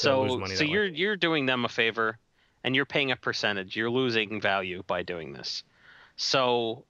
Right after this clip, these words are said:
Speaker 2: um, I don't think you need to feel bad for doing it because the store is more than happy to provide that service.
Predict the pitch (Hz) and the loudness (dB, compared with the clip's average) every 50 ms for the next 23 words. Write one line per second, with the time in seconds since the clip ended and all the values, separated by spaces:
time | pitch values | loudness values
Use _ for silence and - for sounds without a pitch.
0 | - 123 123 127 120 117 117 110 107 - - - 123 131 156 170 143 - - - | -2 0 2 2 2 2 0 -2 -4 -6 -2 -2 0 0 0 0 -4 -6 -8 -6
1 | 147 151 - - 139 135 139 139 131 - - - 127 120 107 110 110 113 120 113 | -6 -6 -6 -4 -4 -2 -2 -2 -2 -2 -4 -2 0 0 2 2 2 0 0 -2
2 | - 113 98 104 104 120 131 131 120 - - 113 - 113 107 104 110 104 - - | -4 -4 -2 -2 -2 0 0 -2 -2 -2 -4 -2 -2 -2 -2 -2 -4 -4 -4 -2
3 | - 117 117 117 113 - - 107 104 107 110 113 104 104 98 110 107 101 - - | 0 0 2 2 0 0 -2 -2 0 2 2 2 2 0 0 2 0 0 0 -2
4 | 104 92 - - 101 95 98 92 92 90 90 87 - - - 92 82 76 87 - | -6 -6 -4 -6 -2 0 0 0 0 -2 -2 -2 -4 -4 -4 -4 -4 -4 -4 -6
5 | - - - | -6 -6 -8